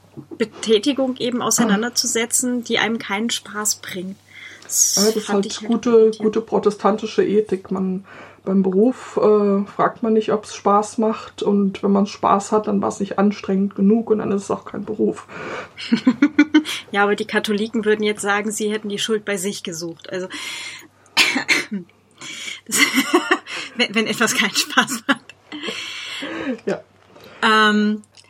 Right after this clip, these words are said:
Speaker 1: nee, aber, äh, also Schreiben ist, da bin ich ganz bei dir. Also ich glaube, wenn das keinen Spaß machen würde, würde sich das keiner antun.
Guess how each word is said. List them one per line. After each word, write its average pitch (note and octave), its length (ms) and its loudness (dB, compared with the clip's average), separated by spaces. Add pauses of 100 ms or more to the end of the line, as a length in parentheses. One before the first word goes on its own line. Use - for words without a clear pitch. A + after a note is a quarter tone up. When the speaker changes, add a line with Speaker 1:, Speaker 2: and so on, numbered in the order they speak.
(280)
Speaker 1:
nee, B3 200 0
aber, G#3 400 2
äh, G3 380 -4
also F3+ 200 0
Schreiben A3+ 680 -4
ist, - 420 -2 (1000)
da G#3 140 -2
bin A#3 160 2
ich G#3+ 120 -2
ganz G#3 260 -2
bei A3 160 -2
dir. G#3+ 240 0
Also F3+ 180 2
ich G3 120 -6
glaube, G#3 380 -2
wenn G#3 140 -2
das G3+ 180 -2
keinen F#3+ 200 -2
Spaß G#3+ 440 0
machen F#3+ 320 0
würde, G3 300 -2
würde G3+ 200 -2
sich - 180 0
das G3+ 200 0
keiner G#3 380 0
antun. G3 540 -4